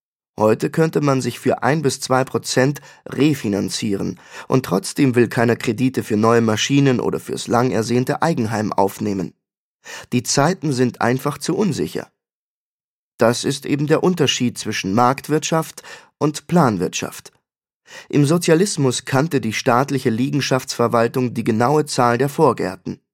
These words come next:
Auf dieser Basis konnte die Plankommission beschließen, dass in jeden ordentlichen Vorgarten ein Gartenzwerg gehört und alle fünf Jahre einer von zehn Zwergen durch einen neuen ersetzt werden muss.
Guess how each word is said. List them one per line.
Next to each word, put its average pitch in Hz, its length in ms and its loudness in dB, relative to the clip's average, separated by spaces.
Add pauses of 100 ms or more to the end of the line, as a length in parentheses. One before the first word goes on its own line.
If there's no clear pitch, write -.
(480)
Auf 90 180 0
dieser 123 320 4
Basis 139 560 0
konnte 120 260 -2
die 113 120 -6
Plankommission 127 960 0
beschließen, 131 580 -2 (240)
dass - 220 0
in 120 180 -2
jeden 170 340 0
ordentlichen 127 520 0
Vorgarten 113 600 2
ein 147 280 0
Gartenzwerg 120 640 -2
gehört 107 420 -4 (300)
und - 220 -6
alle 135 200 6
fünf 147 320 0
Jahre 143 420 2
einer 123 260 2
von 131 240 -2
zehn 127 280 0
Zwergen 123 520 2
durch - 240 -4
einen 104 240 -4
neuen 123 340 4
ersetzt 156 460 -2
werden 82 240 -4
muss. 69 300 -8